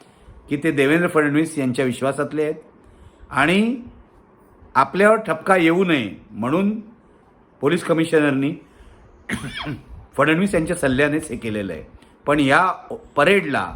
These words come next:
गुंडांच्या काही अर्थ नाही, कारण जोपर्यंत तुम्ही पुण्यातल्या माफियावर कंट्रोल करत नाही किंवा माफियावर नियंत्रण ठेवत नाही, तोपर्यंत ही परेड म्हणजे एक शोबाजी होणार आहे.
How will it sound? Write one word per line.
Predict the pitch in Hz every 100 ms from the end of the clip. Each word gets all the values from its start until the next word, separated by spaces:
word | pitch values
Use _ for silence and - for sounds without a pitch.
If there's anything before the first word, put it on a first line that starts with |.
| -
गुंडांच्या | 110 123 143 135 139
काही | 123 147
अर्थ | 127 110
नाही, | 175 135 95 - _ - _ -
कारण | 135
जोपर्यंत | 117 160 196 190 170
तुम्ही | 175 170 175
पुण्यातल्या | 151 147 156 165 170
माफियावर | 131 - 160 160 135 107 - - - - -
कंट्रोल | - 147 196 220
करत | 214 170 147 -
नाही | 120 107 117
किंवा | 135 131 127
माफियावर | 123 160 165
नियंत्रण | 156 151 175 190
ठेवत | 135 127 101
नाही, | 101 101 - - _ _ -
तोपर्यंत | 170 170 165 156
ही | 165 165
परेड | - 131 151
म्हणजे | 151 135 127
एक | 135 147
शोबाजी | - 123 127 117 123
होणार | 110 101 104
आहे. | 101